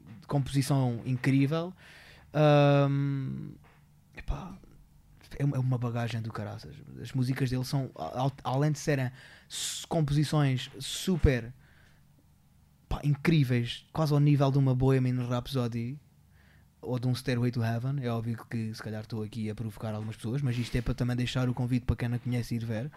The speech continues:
Há ali duas músicas que são hinos, não só à música como ao humor. Estou a falar do Prejudice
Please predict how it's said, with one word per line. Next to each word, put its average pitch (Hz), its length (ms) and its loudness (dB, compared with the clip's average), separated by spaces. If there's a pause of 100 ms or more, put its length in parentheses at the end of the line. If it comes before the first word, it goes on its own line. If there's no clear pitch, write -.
(720)
Há 127 140 2
ali 139 160 6
duas 135 260 6
músicas 131 400 0
que - 80 -10
são 143 380 0 (220)
hinos, 165 540 2
não 147 160 6
só 143 180 2
à 139 100 4
música 156 420 6
como 165 280 2
ao 165 120 6
humor. 170 400 4
Estou 139 140 -2
a 123 40 0
falar 131 280 0
do 131 100 2
Prejudice 156 640 4